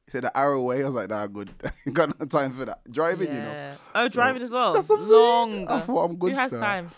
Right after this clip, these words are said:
Speaker 1: So I
Speaker 2: Who?
Speaker 1: think, I think, I don't, where are they from? Are they from Brixton? Not Brixton, but South.
Speaker 2: I don't know.
Speaker 1: Basically, it was
Speaker 2: I
Speaker 1: far from where I was.
Speaker 2: don't
Speaker 1: I was
Speaker 2: mind
Speaker 1: like,
Speaker 2: not
Speaker 1: "Nah."
Speaker 2: knowing.
Speaker 1: Same.
Speaker 2: <laughs>
Speaker 1: But yeah, I wanna go to it still,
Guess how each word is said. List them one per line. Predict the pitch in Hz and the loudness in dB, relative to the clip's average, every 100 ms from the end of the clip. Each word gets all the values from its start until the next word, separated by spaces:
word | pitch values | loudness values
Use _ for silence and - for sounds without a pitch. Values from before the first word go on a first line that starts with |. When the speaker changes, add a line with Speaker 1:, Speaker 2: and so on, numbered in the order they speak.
| - _ | -20 _
Speaker 1:
So | - - | -10 -2
I | 202 | 0
Speaker 2:
Who? | 220 | 0
Speaker 1:
think, | 156 - | -2 -4
I | |
think, | - - 185 135 - | -8 -4 -4 -2 -4
I | |
don't, | 143 165 | -4 -4
where | 185 202 | -4 -2
are | |
they | 131 | -4
from? | 104 101 98 | -4 -10 -10
Are | |
they | 120 147 | -10 -10
from | 143 147 147 _ _ | -8 -8 -10 _ _
Brixton? | - 135 _ - - - | -12 -12 _ -20 -12 -10
Not | - | -10
Brixton, | 95 - 98 | -12 -12 -12
but | - | -12
South. | - - 107 - - _ - | -12 -8 -8 -10 -20 _ -14
Speaker 2:
I | |
don't | 180 | -12
know. | 165 196 - _ _ _ | -12 -16 -20 _ _ _
Speaker 1:
Basically, | 190 156 - | -2 -2 -2
it | 196 | -2
was | |
Speaker 2:
I | 190 | 2
Speaker 1:
far | 123 120 | 2 2
from | - 113 | -2 -4
where | 104 | -2
I | |
was. | 98 95 | -4 -6
Speaker 2:
don't | - | -6
Speaker 1:
I | |
was | 123 | -6
Speaker 2:
mind | 160 165 | -6 -8
Speaker 1:
like, | 143 | -8
Speaker 2:
not | 98 | -6
Speaker 1:
"Nah." | |
Speaker 2:
knowing. | 202 165 156 _ _ _ - | -6 -10 -16 _ _ _ -18
Speaker 1:
Same. | - 190 98 - _ - - | -14 -12 -14 -18 _ -20 -14
Speaker 2:
<laughs> | 277 - - - | -14 -6 -8 -4
Speaker 1:
But | 139 | 0
yeah, | 135 | 2
I | 117 | 4
wanna | 139 135 | 2 0
go | 113 | -2
to | 107 92 | -6 -12
it | - | -14
still, | 101 101 | -10 -10